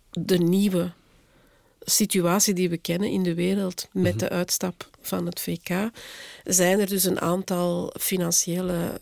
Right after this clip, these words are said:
Speaker 1: incentives
Speaker 2: Oké.
Speaker 1: die door de Europese Commissie worden gefinancierd.
Speaker 2: Mhm.
Speaker 1: En de Vlaamse regering heeft de opdracht gekregen van de Europese Commissie om dat in Vlaanderen uit te rollen.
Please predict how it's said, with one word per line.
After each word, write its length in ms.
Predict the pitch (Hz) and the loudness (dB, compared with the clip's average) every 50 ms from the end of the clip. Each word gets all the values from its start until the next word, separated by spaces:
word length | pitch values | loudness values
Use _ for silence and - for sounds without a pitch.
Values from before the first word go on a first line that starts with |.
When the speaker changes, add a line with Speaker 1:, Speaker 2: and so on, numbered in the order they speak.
| _ | _
Speaker 1:
incentives 840 | - 185 170 165 - - 170 165 175 - 180 165 - - - - - _ - - - - - - - | -2 -2 0 0 0 0 0 -2 -4 -4 -6 -4 -2 -4 -4 -4 -6 _ -20 -20 -20 -20 -18 -12 -8
Speaker 2:
Oké. 200 | - - 104 101 - | -2 0 0 0 0
Speaker 1:
die 180 | 185 196 190 170 | 2 2 2 2
door 260 | 170 185 180 180 - - 165 | 2 2 2 2 0 -2 -2
de 140 | 180 180 - | 0 0 0
Europese 640 | - - - 170 - - 165 165 - - 165 - | 0 0 -2 -4 -4 -2 -2 0 0 0 -2 -4
Commissie 420 | - - 165 175 185 - - 202 180 | -2 -2 -2 0 0 0 0 -2 0
worden 440 | 175 175 175 175 180 175 170 170 | 0 -2 -2 0 -2 -2 -2 0
gefinancierd. 920 | - 180 - - 185 180 170 160 165 - - - 190 208 247 - - - - | -2 -2 -4 -2 0 0 0 0 0 0 0 0 0 -2 -4 -6 -6 -2 0
Speaker 2:
Mhm. 140 | 107 95 98 101 - - - - - - - | 2 2 2 -2 -6 -16 -20 -20 -20 -12 -4
Speaker 1:
En 360 | - 175 165 175 170 175 - - - _ _ _ - 185 - _ - 165 - - | -2 0 0 2 0 -2 -4 -6 -10 _ _ _ -12 -12 -12 _ -12 -12 -10 -4
de 120 | - 185 | -4 -2
Vlaamse 320 | 165 165 156 160 165 - - | 0 0 0 0 0 -2 -4
regering 320 | 180 170 180 185 196 202 | -2 -2 0 2 2 2
heeft 220 | 196 196 - - - | 2 0 -2 -2 -4
de 140 | 175 - | -4 -2
opdracht 440 | - 180 175 170 - 180 175 - - | -2 -2 -2 -2 -2 -4 -4 -4 -6
gekregen 640 | - 185 - - 170 170 175 185 180 185 185 185 180 | -8 -8 -8 -8 -6 -2 -2 -2 0 0 0 0 0
van 220 | 180 180 175 180 180 | 0 -2 -4 -2 -2
de 100 | 175 - | -2 -2
Europese 420 | - 185 170 - 180 180 - - | -2 -4 -4 -2 -2 -2 -2 -4
Commissie 440 | - - 160 170 180 - 208 196 - | -6 -6 -6 -4 -2 -2 -2 -2 -2
om 120 | 160 175 | -2 -2
dat 200 | 165 165 170 - | -2 -2 -2 -2
in 120 | - 185 170 | -4 -4 -2
Vlaanderen 440 | - 160 160 160 175 175 170 170 - | -2 -2 0 0 0 -2 -2 -4 -4
uit 220 | 151 151 156 - | -4 -4 -4 -4
te 80 | - 180 | -4 -6
rollen. 320 | 170 170 170 175 170 - | -4 -4 -4 -6 -6 -8